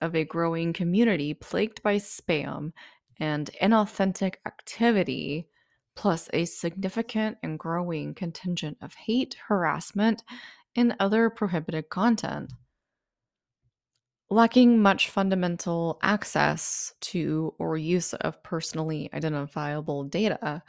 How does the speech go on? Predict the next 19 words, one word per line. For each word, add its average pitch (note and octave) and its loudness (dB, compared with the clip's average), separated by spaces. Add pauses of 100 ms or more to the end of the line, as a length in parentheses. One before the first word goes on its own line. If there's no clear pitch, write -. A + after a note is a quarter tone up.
(580)
Reddit G#3+ 4 (120)
isn't G#3 -2
much D#3 -2
of E3+ -2
a E3+ -2
target E3 -2
for D#3 -2
three-letter E3 -4
agencies E3 -4
and D#3+ -4
law E3+ -2
enforcement. D3+ -8 (1500)
And G3+ 6
with F#3+ 4
free G#3+ 0
speech-focused - -4
alternatives G3+ 2
to E3 0
Reddit E3+ 0